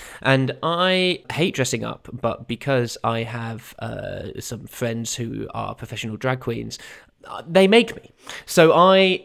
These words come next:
came up with the hugely original, n-, never before done, uh, idea of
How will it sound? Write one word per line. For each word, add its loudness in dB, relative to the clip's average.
came -2
up -8
with -2
the -16
hugely -2
original, -4
n-, 0
never 2
before -4
done, -12
uh, -12
idea -10
of -8